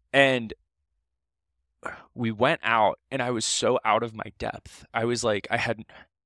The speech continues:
I really didn't have a lot of, like, historical knowledge about what was going on. I didn't really know, like, the person I was talking to, who was this sort of,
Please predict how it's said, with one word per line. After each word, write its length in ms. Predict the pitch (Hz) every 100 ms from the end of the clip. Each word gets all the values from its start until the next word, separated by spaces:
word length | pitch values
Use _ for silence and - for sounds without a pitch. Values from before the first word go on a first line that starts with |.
| _ _
I 40 |
really 240 | 127 180 202
didn't 240 | 147 123
have 180 | 113 110
a 40 |
lot 140 | 107 107
of, 80 | 104
like, 140 | 95
historical 480 | - - 156 160 147
knowledge 380 | 139 131 123 -
about 200 | 120 87
what 120 | 104
was 120 | 117
going 240 | - 117
on. 240 | 110 101 101 _ _ _ _ _
I 40 |
didn't 200 | 117 131
really 180 | 131 123
know, 220 | 110 104
like, 260 | 104 95 - _
the 80 | - _ _ -
person 400 | - 117 - 117
I 80 |
was 160 | 101 104
talking 420 | - 127 135 131
to, 220 | 127 135 120
who 80 |
was 140 | 98 104
this 140 | -
sort 240 | - 107 98
of, 200 | 92